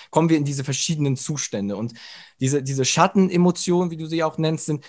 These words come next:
die bringen uns halt eher in so ein, so ein Lower State, sag ich mal, ne, also dass wir, dass wir uns low fühlen, dass wir nicht so viel Energie haben, dass wir nicht so ins Machen kommen, dass wir nicht, nicht umsetzen wollen und so und dagegen setzt sich die High Performance, das, den, den Higher State.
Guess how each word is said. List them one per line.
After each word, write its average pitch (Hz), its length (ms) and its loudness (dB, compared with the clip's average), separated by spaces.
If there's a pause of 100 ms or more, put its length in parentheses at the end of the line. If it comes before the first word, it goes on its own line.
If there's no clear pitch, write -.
(240)
die 147 60 -2
bringen 165 240 4
uns 170 160 2
halt 160 260 2
eher 165 200 4
in 147 100 -6
so 151 120 -2
ein, 151 200 -6
so 151 100 -6
ein 156 120 -6
Lower 170 360 4
State, 87 560 -10
sag 87 220 -12
ich 92 100 -18
mal, 90 160 -12
ne, 135 160 -6
also 139 160 -4
dass 139 260 -6
wir, 147 220 -2
dass 139 240 -8
wir 147 60 -10
uns 139 180 -10
low 147 180 -2
fühlen, 139 220 -2
dass 131 160 -2
wir 143 80 -2
nicht 139 120 -2
so 143 60 -4
viel 143 160 0
Energie 156 440 0
haben, 139 320 -2
dass 135 180 -4
wir 143 80 -4
nicht 143 160 -6
so 147 120 -6
ins 135 180 -8
Machen 165 300 0
kommen, 143 220 -2
dass 135 140 -8
wir 143 100 -8
nicht, 143 280 -12
nicht 143 180 -10
umsetzen 165 540 -2
wollen 147 280 0
und 139 140 -4
so 151 220 2 (800)
und 147 480 4 (240)
dagegen 180 880 6
setzt 165 260 0
sich 160 120 -6
die 139 140 -4
High 151 180 2
Performance, 104 800 -4
das, - 240 -8
den, 117 240 -6
den 117 320 -6
Higher 147 240 4
State. 95 560 -6